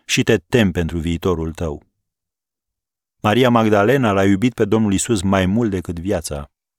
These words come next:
așa că atunci când El a murit și a fost îngropat, ea a fost profund îndurerată. Și atunci Dumnezeu a trimis un înger ca să o anunțe că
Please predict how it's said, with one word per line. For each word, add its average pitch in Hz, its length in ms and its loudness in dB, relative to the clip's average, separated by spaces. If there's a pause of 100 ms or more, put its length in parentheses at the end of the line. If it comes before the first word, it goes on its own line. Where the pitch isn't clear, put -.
(340)
așa 104 260 -2
că 104 100 -2
atunci 98 280 0
când 90 160 -2
El 90 100 2
a 92 60 4
murit 87 320 0
și - 100 -4
a 80 40 -4
fost 92 220 -8
îngropat, 87 560 -2 (520)
ea 131 140 0
a 113 40 0
fost 101 220 0
profund 92 580 -2
îndurerată. 82 840 -4 (880)
Și - 100 -14
atunci 98 300 0
Dumnezeu 95 420 0
a 117 60 0
trimis 98 320 -2
un 113 160 -2
înger 87 360 0
ca 87 120 -4
să 90 120 -8
o 90 40 0
anunțe 107 420 0
că 98 200 2